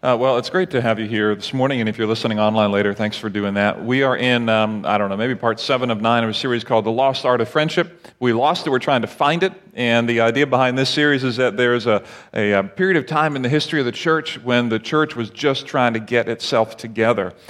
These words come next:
They were just opening up, just beginning relationships with one another, and just beginning this brand new thing called the church. And in that space, you had to ask the question, what quality of relationship is necessary for the church to make it?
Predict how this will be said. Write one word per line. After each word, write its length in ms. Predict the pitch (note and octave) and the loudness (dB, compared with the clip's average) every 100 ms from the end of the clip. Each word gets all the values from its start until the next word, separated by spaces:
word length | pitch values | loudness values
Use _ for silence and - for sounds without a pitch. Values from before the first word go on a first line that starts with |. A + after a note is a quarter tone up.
| - | -12
They 120 | - G#2+ | -2 0
were 140 | G2+ | 0
just 540 | G#2 B2 D3+ D#3+ - - - | -2 0 0 0 -4 -10 -4
opening 420 | B2+ C#3 C#3+ C3 | -2 -2 -2 0
up, 180 | C3 B2 | 0 0
just 360 | A#2 E3 E3+ - | 0 0 0 -6
beginning 420 | C3+ A#2+ A2+ A2+ | -2 0 2 0
relationships 680 | G2+ G#2 G#2+ B2 G#2+ G#2 - | 0 0 -2 -6 -4 -4 -4
with 80 | G2+ | -2
one 160 | G#2 | -2
another, 280 | G#2 G2+ G#2 | 0 0 0
and 200 | F#2 F#2+ | -2 -4
just 220 | B2+ C3+ | -4 -4
beginning 340 | C3 A#2 A#2 G2+ | -4 0 0 0
this 160 | G2 | -4
brand 320 | - C3+ E3 D#3+ | -4 -2 0 0
new 120 | C3+ | -2
thing 220 | C#3 B2 | 0 -2
called 240 | - A2+ | 2 0
the 60 | G#2+ | 0
church. 460 | - D3 C3+ - - - - | -4 -4 -4 -6 -16 -20 -10
And 140 | - A2+ | -4 -2
in 200 | D#3+ F#3+ | -2 0
that 260 | C#3 - | 0 0
space, 520 | - - E3 C#3+ C3 - | -6 -2 -2 -2 -6 -8
you 120 | A#2+ | -2
had 160 | D3+ | 0
to 80 | D3 | 0
ask 260 | B2 A#2+ - | 0 -2 -4
the 80 | A2+ | -4
question, 480 | D3 C#3 - A#2 - - - | -2 -2 -4 -8 -8 -20 -12
what 220 | C#3 D#3 D#3 | -2 -2 -2
quality 520 | - D3+ E3 F3+ E3 | 0 2 2 2 2
of 100 | C3 | 2
relationship 680 | B2+ C3+ D3 - B2 A#2+ A2+ | 2 2 0 -4 -4 -4 -4
is 120 | A2 | -2
necessary 520 | B2 D3+ A#2+ B2+ A2+ | 0 0 -2 2 2
for 120 | G#2+ | 0
the 120 | A2+ G#2 | -4 -2
church 320 | D#3 D3+ - | -2 -4 -2
to 100 | A2+ | -2
make 260 | A2 F#3 | 0 -2
it? 200 | B2+ - | -2 -6